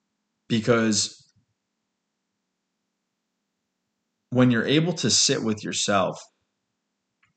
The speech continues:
and you're not identifying yourself with all the things that are going on in your life, and you're able to remove yourself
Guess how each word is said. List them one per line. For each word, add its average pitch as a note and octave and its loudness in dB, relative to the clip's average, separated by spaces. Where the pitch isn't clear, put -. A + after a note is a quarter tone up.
and A2+ 4
you're G#2+ 2
not A2 2
identifying G#2 0
yourself F#2+ -2
with G2+ -2
all A#2 4
the B2 0
things A2+ -2
that G#2+ 0
are G#2 -2
going G#2 -2
on G2+ -2
in G#2 -4
your F#2+ -4
life, F#2 -6
and G#2 -4
you're G#2 -2
able A#2 -4
to A2+ -6
remove G2+ 0
yourself G2+ -4